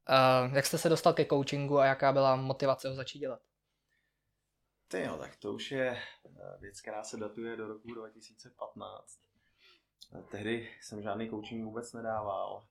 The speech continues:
Speaker 2: a já jsem byl, eh, tehdy v noci se projet na okresce, mm, myslím, že jsem tehdy měl Focus R S první generace a to byla moje taková oblíbená kratochvíle, se jet v noci projet. Pro mě to byla forma vyčistit si hlavu a svést se rozumně a,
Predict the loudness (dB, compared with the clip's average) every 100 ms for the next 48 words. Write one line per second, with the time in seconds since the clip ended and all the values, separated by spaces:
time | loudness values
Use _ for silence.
0 | _ -16 -14 -16 -18 -18 -14 -10 -6 -4
1 | -4 -6 -8 _ _ _ _ _ _ -14
2 | -12 -8 -6 -4 -4 -6 -8 -10 -8 -4
3 | -4 -4 -6 -6 -12 -14 -12 -10 -8 -8
4 | -8 -12 _ _ _ -20 -20 -20 _ -20
5 | -20 -20 -20 -18 -16 -16 -16 -16 -16 -18
6 | _ _ -12 -8 -8 -8 -12 -16 -16 -12
7 | -12 -12 -12 -12 -12 -16 -16 _ _ _
8 | _ _ _ -14 -6 -2 -2 -2 -4 -4
9 | -4 -4 -4 -4 -4 -4 -8 -10 -14 -18
10 | -20 -20 -20 _ _ -20 -20 -20 -20 _
11 | _ _ _ _ _ _ _ -10 -6 -6
12 | -4 -4 -4 -4 -2 -4 -6 -10 -12 -10
13 | -6 -2 -2 -2 -2 0 2 2 0 -6
14 | -8 -8 -8 -8 -10 -10 -12 -16 -16 -18
15 | -20 -20